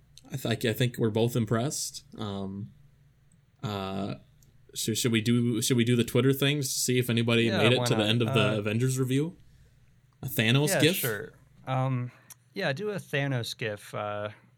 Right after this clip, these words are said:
Speaker 2: I don't think there's a,
Speaker 1: I
Speaker 2: trying
Speaker 1: think
Speaker 2: to think
Speaker 1: there's
Speaker 2: of
Speaker 1: a
Speaker 2: anything specific. I always laugh at the, uh, King, it,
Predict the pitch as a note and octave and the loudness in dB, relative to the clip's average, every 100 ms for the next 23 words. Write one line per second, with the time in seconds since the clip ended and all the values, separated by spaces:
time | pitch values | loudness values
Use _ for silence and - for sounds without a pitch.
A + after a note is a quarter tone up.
0 | - A#2+ A2+ - A2+ A2+ G#2 G#2 G2 G2+ | -10 -8 -8 -12 -14 -12 -12 -12 -12 -14
1 | - _ _ _ _ _ _ _ _ - | -16 _ _ _ _ _ _ _ _ -10
2 | B2+ D3 C3+ A2+ G2 G#2 G2+ G#2+ - - | -2 2 2 2 -2 -6 -10 -14 -14 -16
3 | A2+ A2+ A2 A#2 _ - - - - C3+ | -14 -14 -14 -16 _ -20 -20 -16 2 6
4 | D3 A#2 A2+ A2+ B2 - A#2 G2+ G#2+ - | 6 4 2 2 0 -8 -4 -4 -4 -4
5 | A#2 A2 - C#3+ C3+ | -4 -4 -6 -6 -6